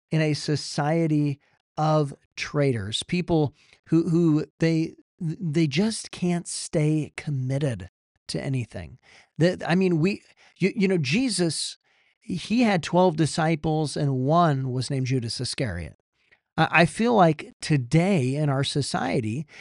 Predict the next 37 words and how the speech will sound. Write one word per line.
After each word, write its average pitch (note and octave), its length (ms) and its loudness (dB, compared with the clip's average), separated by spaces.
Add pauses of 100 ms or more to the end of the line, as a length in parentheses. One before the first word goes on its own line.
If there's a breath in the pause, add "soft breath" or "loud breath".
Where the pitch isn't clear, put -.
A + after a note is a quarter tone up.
(140 loud breath)
that, F3 380 4
that F3 120 4
it's F3 200 0
more F3 260 4
like, D3+ 440 2
eh, F3+ 180 2
out E3 160 0
of D3+ 120 -2
twelve E3 280 2
disciples, E3 580 2
eleven F#3 640 4
of B2+ 180 2
them C#3 280 0
<laughs> - 0 -
are C3 140 -2
Judas - 480 2
Iscariots. G2 680 -6 (400 loud breath)
We, F#3+ 100 8
we G#3+ 180 4
live G#3 420 4
in F#3+ 100 6
a D#3+ 100 2
society D#3 800 0
of D3+ 180 0
just - 420 -4
traitors, D#3+ 840 -2 (280 soft breath)
people F#3 320 4
who E3 120 8
will E3+ 120 2
just D#3 280 -2
go D#3 200 2
and D3+ 320 -2
turn F#3 320 -2
their F#3 140 -2
back C#3+ 400 -4
on D3 180 0
you C3+ 360 -2